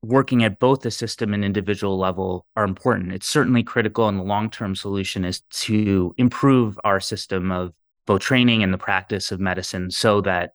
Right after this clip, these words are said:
we really emphasize and center physician well-being. A big part of that is improving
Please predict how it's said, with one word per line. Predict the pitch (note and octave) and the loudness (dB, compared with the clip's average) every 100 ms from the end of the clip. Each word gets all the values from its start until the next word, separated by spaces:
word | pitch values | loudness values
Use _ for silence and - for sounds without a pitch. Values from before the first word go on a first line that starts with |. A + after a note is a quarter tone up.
| - | -14
we | F#2+ F#2+ | -4 -4
really | F2+ G2 F2+ F2+ | 0 0 0 0
emphasize | G2 F#2+ F#2+ F#2 F2+ F#2 | -2 -2 -4 0 0 -2
and | F2 | -6
center | - G#2 F#2 F2 F2 - | -4 -2 0 -2 -4 0
physician | G#2+ G2+ - G2 F2 | 0 0 -2 -2 -2
well-being. | E2+ E2 G2+ F#2 E2+ E2 _ - | -4 -4 -2 -2 -6 -12 _ -2
A | C#3+ | 0
big | B2 A2 | 2 0
part | - A#2 | 2 2
of | A2 | 2
that | G#2 G2 F#2+ _ | 2 0 -2 _
is | A#2+ G#2 | -4 0
improving | G2+ F#2+ - A#2 G2 F#2+ F#2 F#2 | 0 0 2 2 2 0 -2 -4